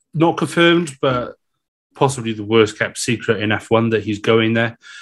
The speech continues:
Um, you know, very, very, very much Gio is fighting for his seat in that team for next year. And with qualifying yesterday, he did himself no harm at all. He, you know, he, he,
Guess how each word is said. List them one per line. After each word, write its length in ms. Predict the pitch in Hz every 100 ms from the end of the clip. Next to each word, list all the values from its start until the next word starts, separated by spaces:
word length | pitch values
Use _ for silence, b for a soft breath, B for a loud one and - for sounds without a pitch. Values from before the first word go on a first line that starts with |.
| B B
Um, 340 | 107 107 107 120
you 120 | 113
know, 160 | 110 101
very, 280 | 127 120 -
very, 340 | 117 127 120
very 200 | 113 117
much 340 | 113 110 110 -
Gio 260 | 117 104
is 80 | 104
fighting 500 | - 117 113 - 110
for 160 | - 101
his 140 | 101
seat 280 | - 117 101
in 60 | 101
that 160 | 98
team 200 | - 107
for 120 | 104
next 240 | 101 95 -
year. 220 | 101 104 b b b -
And 320 | 117 110 107 - _ _ _ _
with 200 | 123 -
qualifying 500 | - 131 117 117 110
yesterday, 380 | 107 104 101 98
he 80 | 110
did 140 | 110
himself 380 | 107 101 95 98
no 500 | 101 107 110 107 98
harm 280 | 107 98 98
at 180 | -
all. 240 | 107 101 101
He, 200 | 107 104 -
you 140 | 117
know, 60 | 95
he, 440 | 98 113 110 104 _ B B B _
he, 500 | 113 101 98 98